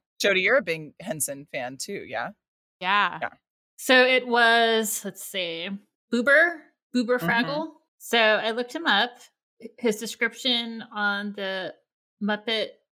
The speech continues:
Speaker 3: Wiki is, "Boober Fraggle is one of the five main Fraggles in Fraggle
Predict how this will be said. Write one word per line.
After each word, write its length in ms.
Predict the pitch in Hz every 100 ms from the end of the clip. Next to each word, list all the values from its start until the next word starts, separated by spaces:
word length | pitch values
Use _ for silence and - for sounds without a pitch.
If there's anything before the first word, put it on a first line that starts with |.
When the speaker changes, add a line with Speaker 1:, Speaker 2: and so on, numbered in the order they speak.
| _ 196
Speaker 3:
Wiki 440 | 196 214 202 202
is, 380 | 190 180 180 - -
"Boober 240 | 302 330
Fraggle 640 | 320 254 247 254 254 254 226
is 180 | 208
one 420 | 208 202 214 220 220
of 180 | 196
the 80 | 196
five 420 | 190 214 214 214 214
main 280 | 196 214 208
Fraggles 480 | 151 156 147 175
in 60 | 170
Fraggle 240 | - 180